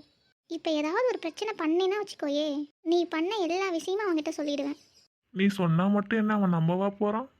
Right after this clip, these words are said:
Speaker 2: அவனுக்கு என் மேல பாசம் அதிகம், அதனால இதெல்லாம் நம்பவே மாட்டான்.
Speaker 1: உன்னை விட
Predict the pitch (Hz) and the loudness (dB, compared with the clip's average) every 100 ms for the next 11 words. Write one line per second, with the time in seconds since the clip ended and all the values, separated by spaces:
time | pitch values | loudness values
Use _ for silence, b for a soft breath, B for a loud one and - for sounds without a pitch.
0 | _ _ _ 185 196 196 196 190 185 208 | _ _ _ -2 2 2 2 0 2 2
1 | 262 254 190 190 226 - 202 175 196 196 | 0 0 2 2 0 -2 0 2 0 0
2 | 160 156 160 196 214 196 202 185 170 185 | -2 0 0 2 0 0 0 2 2 0
3 | 196 214 185 170 160 165 _ _ _ _ | -2 0 0 -2 -4 -8 _ _ _ _
4 | _ _ _ _ _ _ _ 339 339 349 | _ _ _ _ _ _ _ 0 2 2
5 | 330 | 0